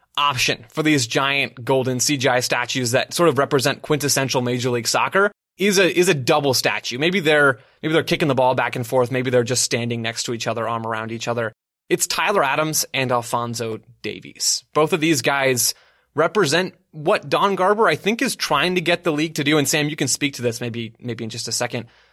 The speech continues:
But Don Garber kinda wants Major League Soccer, emphasis on kinda, to be a selling league and to be a league that develops talent and is moving them on. And I think Tyler Adams and Alphonso Davies with R B Leipzig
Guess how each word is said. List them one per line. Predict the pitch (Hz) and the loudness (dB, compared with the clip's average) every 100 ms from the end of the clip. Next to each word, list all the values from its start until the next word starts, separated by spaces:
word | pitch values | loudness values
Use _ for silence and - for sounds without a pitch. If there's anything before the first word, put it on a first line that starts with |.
| _ _ | _ _
But | 175 | 0
Don | 202 254 | 2 4
Garber | 226 233 226 | 4 2 0
kinda | - - 226 | 0 0 2
wants | 135 151 147 | 2 2 0
Major | 143 131 | 0 0
League | 131 117 | 0 -2
Soccer, | 135 110 113 | -2 -4 -4
emphasis | 127 147 175 151 | -6 -4 -4 -2
on | 117 | -4
kinda, | 117 131 123 78 - _ _ _ | -6 -6 -4 -6 -10 _ _ _
to | 185 | -2
be | 127 143 175 170 | 0 0 2 2
a | |
selling | 156 - 170 185 | 2 2 2 0
league | 185 196 180 | 0 0 0
and | 151 | -2
to | 147 | -2
be | 123 131 170 | -4 -4 2
a | 165 | 2
league | 139 151 143 | 2 -2 -2
that | 143 | -2
develops | 127 127 143 147 | 0 0 0 0
talent | - - 127 131 | -4 -2 0 0
and | 127 | -2
is | 127 | -4
moving | 120 127 139 131 | -4 -4 -4 -4
them | 123 | -4
on. | 117 123 170 226 - _ _ | -2 0 0 -2 -8 _ _
And | 156 | -2
I | |
think | 156 220 | 0 -2
Tyler | 220 202 220 147 | -2 0 2 4
Adams | 127 143 165 156 | 2 0 0 -2
and | 147 | 0
Alphonso | 127 - 139 139 | 0 0 0 0
Davies | 123 127 127 127 120 | 0 0 0 -4 -4
with | 120 117 | -4 -4
R | 127 | -6
B | 117 | -6
Leipzig | 120 170 - 185 175 | -2 -2 0 0 0